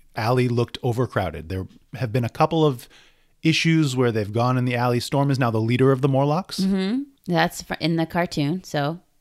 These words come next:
Speaker 1: Okay.
Speaker 2: for, like, a hot second.
Speaker 1: Yep.
Speaker 2: So
Speaker 1: So it's also in the
Speaker 2: filed
Speaker 1: comics.
Speaker 2: in my brain.
Speaker 1: <laughs> She becomes the leader of the Morlocks.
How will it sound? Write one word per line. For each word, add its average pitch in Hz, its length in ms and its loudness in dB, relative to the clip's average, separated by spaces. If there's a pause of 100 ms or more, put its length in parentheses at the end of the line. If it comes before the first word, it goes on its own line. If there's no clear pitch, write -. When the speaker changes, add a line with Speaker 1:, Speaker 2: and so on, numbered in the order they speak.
(180)
Speaker 1:
Okay. 92 240 -4
Speaker 2:
for, 160 140 -2
like, 143 140 -2
a 139 40 -8
hot 139 220 -2
second. 165 480 -6
Speaker 1:
Yep. 110 120 4
Speaker 2:
So 151 260 -4 (400)
Speaker 1:
So 110 100 0
it's 101 140 -2
also 101 220 0
in 117 60 0
the 127 60 0
Speaker 2:
filed 156 180 2 (180)
Speaker 1:
comics. - 40 -6
Speaker 2:
in 175 100 0
my 185 140 0
brain. 180 400 -2 (180)
Speaker 1:
<laughs> - 160 -8
She - 200 -2
becomes 131 340 4
the 131 80 4
leader 131 220 8
of 151 60 6
the 165 60 4
Morlocks. 113 440 2